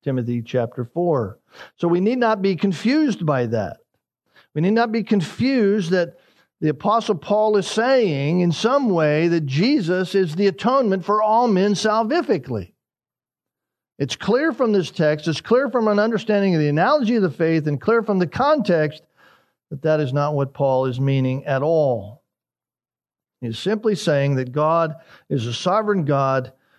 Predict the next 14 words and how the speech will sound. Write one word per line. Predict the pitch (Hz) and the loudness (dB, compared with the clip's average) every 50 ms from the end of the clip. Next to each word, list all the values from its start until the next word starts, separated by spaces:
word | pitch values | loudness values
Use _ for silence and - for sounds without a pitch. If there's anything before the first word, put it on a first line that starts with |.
| _ _ _ _ | _ _ _ _
who | - 143 143 | -4 -4 -2
is | 131 127 | -2 0
over | 160 185 214 220 202 196 175 156 147 | 0 0 0 0 0 0 2 2 2
all, | 147 147 143 143 143 139 127 - - _ _ _ | 2 2 2 2 0 0 -2 -6 -10 _ _ _
who | - 143 | -4 -4
cares | 131 - - 196 226 240 233 - | -4 -2 0 0 2 2 0 0
for | - - 214 190 175 180 | -4 -2 -2 0 2 2
all | 208 240 254 240 | 2 2 2 2
men, | 202 165 151 147 143 143 143 139 127 - _ _ _ _ _ - | 2 2 2 2 2 2 0 0 -2 -4 _ _ _ _ _ -6
and | 135 131 131 123 | -4 -4 -2 0
yet | 131 135 135 131 123 | 0 0 0 0 0
he | 131 143 139 135 | 0 0 0 0
is | 131 123 127 | 0 -2 -2
especially | 120 117 - - - - 185 175 151 - - 131 120 117 117 113 110 107 - | -4 -4 -6 -4 -2 0 0 0 0 0 -2 -2 -2 -2 -2 -4 -4 -6 -8